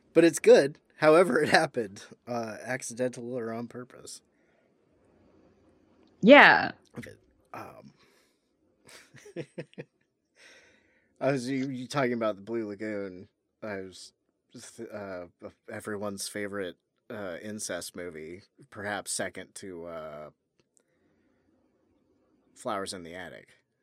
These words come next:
Speaker 2: Well, I, were they, was it incest? I guess. I don't
Speaker 1: What,
Speaker 2: remember
Speaker 1: in,
Speaker 2: the,
Speaker 1: in
Speaker 2: the
Speaker 1: Blue Lagoon?
Speaker 2: Were they the relationship
Speaker 1: I
Speaker 2: between
Speaker 1: thought,
Speaker 2: the two?
Speaker 1: I thought they were brother and sister or cousins.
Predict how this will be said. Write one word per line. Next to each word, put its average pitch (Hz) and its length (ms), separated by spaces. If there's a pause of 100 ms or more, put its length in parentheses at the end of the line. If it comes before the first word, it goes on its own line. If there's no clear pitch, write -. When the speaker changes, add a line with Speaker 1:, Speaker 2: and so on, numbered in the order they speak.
(580)
Speaker 2:
Well, 262 300 (300)
I, 339 260 (600)
were 262 380
they, 370 400 (1000)
was 269 220
it 359 120
incest? 359 640
I 233 100
guess. 220 880
I - 80
don't 247 160
Speaker 1:
What, 240 80
Speaker 2:
remember 233 340
Speaker 1:
in, 208 160
Speaker 2:
the, - 140 (680)
Speaker 1:
in 165 140
Speaker 2:
the 202 100
Speaker 1:
Blue 170 140
Lagoon? 156 380 (560)
Speaker 2:
Were 247 200
they 254 160
the 208 280
relationship 202 680
Speaker 1:
I - 40
Speaker 2:
between 165 300
Speaker 1:
thought, 151 40
Speaker 2:
the 151 80
two? 156 180
Speaker 1:
I 160 100
thought 214 280
they 240 100
were 202 160
brother 151 420
and 135 140
sister 190 400
or 127 160
cousins. - 760